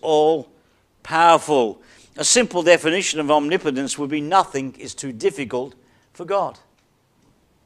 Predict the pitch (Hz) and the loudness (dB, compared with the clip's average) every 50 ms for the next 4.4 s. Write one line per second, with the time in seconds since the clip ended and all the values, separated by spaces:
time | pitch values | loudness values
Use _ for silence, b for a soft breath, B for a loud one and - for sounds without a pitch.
0 | _ _ - 156 143 - 151 151 139 135 135 131 127 117 - - 139 135 139 135 | _ _ -14 -14 -10 -2 -2 -2 0 2 2 2 2 2 0 0 0 0 0 -2
1 | - B B B B B B 156 165 185 185 190 196 175 156 131 151 170 175 185 | -6 B B B B B B 6 6 6 8 6 0 -4 -2 0 2 4 4 4
2 | 185 170 147 143 139 143 - - - 170 170 165 147 139 139 139 143 135 156 165 | 2 2 0 -2 -4 -4 -6 -8 -2 2 6 8 8 8 8 6 4 2 -2 -2
3 | 160 135 143 165 175 151 143 110 - - 165 165 156 139 135 131 131 - 139 139 | -4 -4 -8 -10 -4 -4 -6 -6 -2 0 2 4 6 6 6 4 2 0 -8 -8
4 | 139 147 170 160 139 123 110 | -6 -4 -2 -2 -2 -4 -6